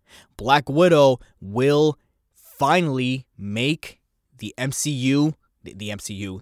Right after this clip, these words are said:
the theater. It's finally going to be shown in theaters. And I have to say, I'm somewhat excited,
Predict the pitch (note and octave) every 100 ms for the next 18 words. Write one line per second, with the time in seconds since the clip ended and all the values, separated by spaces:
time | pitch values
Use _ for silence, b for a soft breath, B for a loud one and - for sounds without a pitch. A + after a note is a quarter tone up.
0 | - C3 - G3+ D#3+ - - A2 - C#3
1 | D#3+ F3 D#3 D#3 E3 D3 B2 - C3 D3
2 | - C3 B2 C3+ - F3+ D#3+ G#2 - -
3 | b b b b b - A#2 A#2 A2+ A2+
4 | A2 A2 A2 A2 A2+ - _ _ _ _
5 | _ _ _ _ C3+ D3+ E3 E3 - F3
6 | E3+ - C3+ C3+ C3 C3 C3 B2+ A#2 _
7 | _ _ _ - - - - F3 G3+ A3+
8 | - A3+ - - A3+ B3 C#4